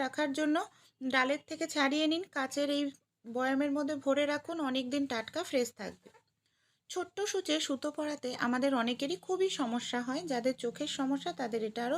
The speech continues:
বেশি বড় করে হয়ে পড়ে সমস্যা। সামান্য পরিমাণ সুতোর মাথাতে একটু টুথপেস্ট,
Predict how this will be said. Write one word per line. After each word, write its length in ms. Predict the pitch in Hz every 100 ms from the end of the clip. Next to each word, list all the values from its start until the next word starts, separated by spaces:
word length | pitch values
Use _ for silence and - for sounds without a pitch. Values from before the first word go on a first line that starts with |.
| 302
বেশি 200 | 233 214 226
বড় 200 | 214 202
করে 220 | 208 233
হয়ে 240 | 294 214 190
পড়ে 180 | - 90 196 -
সমস্যা। 420 | 208 98 - 87 - _ _ _ _ _ _ _ _ -
সামান্য 380 | - 339 392 415 403
পরিমাণ 320 | 349 349 339 349
সুতোর 360 | - 277 311
মাথাতে 400 | 294 254 302 302 330
একটু 160 | 254 294 302
টুথপেস্ট, 580 | 339 330 _ - -